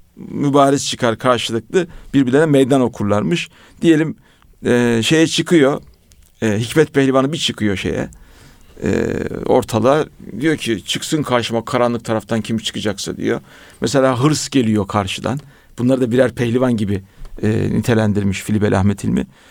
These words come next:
Hırsı bir vuruşta yere yıkıyor mesela. Sonra işte efendim, e, şey geliyor mesela.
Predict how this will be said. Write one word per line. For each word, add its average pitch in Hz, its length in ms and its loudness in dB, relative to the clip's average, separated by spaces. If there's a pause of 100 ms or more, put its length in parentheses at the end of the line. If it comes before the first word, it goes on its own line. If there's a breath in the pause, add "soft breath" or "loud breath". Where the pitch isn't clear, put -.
(200 soft breath)
Hırsı 165 480 0 (680)
bir 151 120 0
vuruşta 135 400 2
yere 139 220 4
yıkıyor 107 380 -2
mesela. - 360 -8 (500 soft breath)
Sonra 151 320 2
işte 143 240 0
efendim, 139 480 2 (400 soft breath)
e, 113 160 0
şey 165 240 2
geliyor 113 340 2
mesela. 95 440 -6